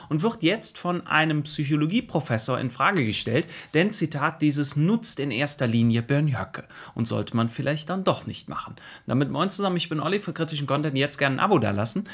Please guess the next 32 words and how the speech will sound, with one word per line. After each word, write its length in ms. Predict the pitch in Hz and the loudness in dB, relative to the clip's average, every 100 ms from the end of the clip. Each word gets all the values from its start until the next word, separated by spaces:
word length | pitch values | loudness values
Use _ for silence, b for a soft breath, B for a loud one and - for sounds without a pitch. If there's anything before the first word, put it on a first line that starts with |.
| B 147 | B 0
und 80 | 143 | 0
du 40 | |
kannst 280 | 170 202 233 | 2 0 0
es 160 | 202 | 0
wirklich 320 | 165 170 202 156 | 0 -2 -4 -2
an 80 | |
Lächerlichkeit 720 | 143 170 202 175 165 170 151 151 | -2 -2 -2 -4 -4 -2 -2 0
nicht 560 | 147 175 247 - - | 0 2 0 -2 -8
mehr 260 | 180 175 170 | -4 -2 -2
übertreffen. 540 | - 160 - 104 - | -2 -4 -4 -6 -6
Seit 240 | 110 127 147 | 0 0 4
Jahren 960 | 180 190 220 220 190 185 160 110 98 | 6 8 8 6 4 4 6 4 2
wird 200 | 147 202 | 0 0
uns 360 | - 190 - - | -2 -2 -2 0
angekündigt 720 | 202 262 247 240 220 214 185 | 2 2 -2 -2 0 -2 -4
und 160 | 185 - | -6 -4
gesagt, 480 | 147 139 175 - B B B | 0 2 2 -4 B B B
es 260 | 151 143 | -2 0
würden 340 | 160 208 202 175 | -2 -2 0 2
doch 220 | 151 151 B B B | 0 -2 B B B
die 360 | 139 151 143 - | 2 4 4 2
A 120 | - | -2
F 160 | 127 | -2
D 240 | - 147 - | 0 0 2
endlich 600 | 156 175 185 170 160 - | 0 0 0 0 0 0
jetzt 360 | 123 143 - - | 2 2 0 0
mal 200 | 123 120 | 2 2
hier 280 | 107 117 120 B B B - | 4 2 2 B B B -6
per 340 | 120 117 117 - | 2 4 2 4
Inhalt 640 | 165 196 151 139 139 - | 6 6 4 0 -4 -4
gestellt 420 | 131 - 110 107 - | -4 -2 -4 -6 -8
werden. 280 | - - | -12 -12